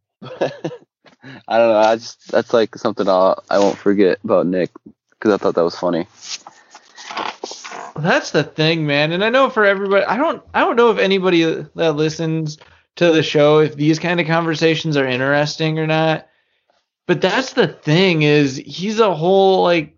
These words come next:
Speaker 2: he's his own breed of skateboard.
Speaker 1: He really is. Like, never,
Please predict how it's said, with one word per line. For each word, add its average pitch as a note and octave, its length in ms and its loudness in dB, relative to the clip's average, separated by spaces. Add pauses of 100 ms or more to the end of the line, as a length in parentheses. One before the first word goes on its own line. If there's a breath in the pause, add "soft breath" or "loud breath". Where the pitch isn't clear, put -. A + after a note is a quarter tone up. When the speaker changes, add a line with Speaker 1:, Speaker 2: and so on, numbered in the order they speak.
(280)
Speaker 2:
he's E3+ 240 -4
his F#3 140 -2
own E3+ 260 2
breed E3 320 2
of D3+ 100 2
skateboard. C3 680 -4 (1040)
Speaker 1:
He B2+ 160 0
really B2 340 4
is. F#2+ 500 -2 (140)
Like, G#2+ 440 0
never, A2+ 680 2